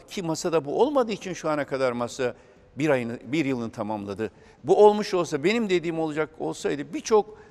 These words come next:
yol ayrımı geldi önümüzde. Hepsini basiretle aştık. Herkesin burada büyük katkıları var. Sayın Kılıçdaroğlu'nun,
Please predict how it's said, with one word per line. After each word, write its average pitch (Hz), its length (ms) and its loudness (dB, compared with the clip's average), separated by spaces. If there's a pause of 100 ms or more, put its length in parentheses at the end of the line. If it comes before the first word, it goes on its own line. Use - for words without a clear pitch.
yol 202 160 6
ayrımı 180 340 6
geldi 151 320 2
önümüzde. 131 480 -4 (180)
Hepsini 214 480 -6 (200)
basiretle 175 560 2
aştık. 123 320 0 (640)
Herkesin 214 480 -2
burada 156 240 -2
büyük 147 200 -4
katkıları 160 500 -2
var. 147 180 -6 (800)
Sayın 170 260 -2
Kılıçdaroğlu'nun, 160 920 -4